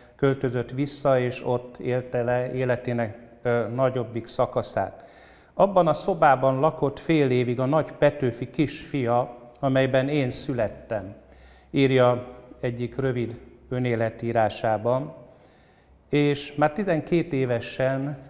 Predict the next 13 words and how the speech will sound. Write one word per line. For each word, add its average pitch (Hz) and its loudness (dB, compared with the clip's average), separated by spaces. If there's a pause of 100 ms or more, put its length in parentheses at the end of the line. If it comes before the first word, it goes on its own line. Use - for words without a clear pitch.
elkezdett 131 0
verselgetni, 127 -2 (280)
például 139 6
írt 160 -2
egy 120 0 (580)
opera 117 2
librettót 120 -2
is, 143 -6 (960)
amiből 127 0
persze 117 0
nem 120 0
lett 117 -2
zenedráma. 123 -2